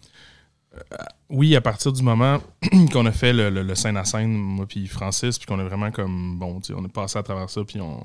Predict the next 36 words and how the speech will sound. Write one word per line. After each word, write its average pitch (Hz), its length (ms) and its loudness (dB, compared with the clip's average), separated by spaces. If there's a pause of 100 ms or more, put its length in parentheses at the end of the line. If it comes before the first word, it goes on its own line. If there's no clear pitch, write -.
on - 60 -10
était 107 140 -8
avec 101 200 -8
une 101 100 -2
structure 110 580 -4
qui 104 80 -10
était, 95 260 -8 (560)
somme 98 220 -4
toute, 107 160 -4
assez 98 200 -4
classique 104 520 -4
et 98 40 -2
linéaire, 95 480 -2
tout - 100 -12
ça. 143 180 -2
Après, 110 260 -2 (460)
mais 98 100 2
moi, 113 340 4
m-, 90 260 -4 (160)
mon 120 320 -2
instinct 117 400 -2
aussi, 143 360 -2
vu 120 120 -2
que - 40 -6
c'était - 120 -6
mon 101 120 -4
premier 110 240 -4
travail 110 240 -2
d'adaptation, 104 680 -4
a 113 60 2
été 143 280 -2
d'être, 117 540 -2 (300)
en 120 200 2
partant, 143 580 -2 (220)
complètement 107 760 -2
fidèle 104 600 -4